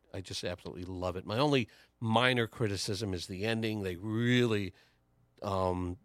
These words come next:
diverged greatly from the novel, um, and had the T-Rex come in and save the day, which made me kinda roll my eyes at the time. Um, but again,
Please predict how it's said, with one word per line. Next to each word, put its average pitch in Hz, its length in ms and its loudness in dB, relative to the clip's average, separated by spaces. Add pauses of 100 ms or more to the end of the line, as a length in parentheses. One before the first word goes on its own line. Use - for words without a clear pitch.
(140)
diverged 101 800 2
greatly 139 640 6
from 127 300 6
the 117 80 4
novel, 117 640 4 (360)
um, 98 640 2
and 98 120 -4
had 101 200 0
the 104 80 -4
T-Rex 117 580 -2
come 104 220 -2
in 98 120 0
and 92 120 -4
save 92 320 -4
the 92 80 -8
day, 90 200 -4
which 90 280 -8
made 92 200 -10
me 87 60 -14
kinda 92 260 -6
roll 90 260 -2
my 87 240 -4
eyes 85 260 -6
at 82 100 -12
the 117 60 -18
time. 90 340 -6 (420)
Um, 95 420 0 (140)
but 101 300 2
again, 104 380 0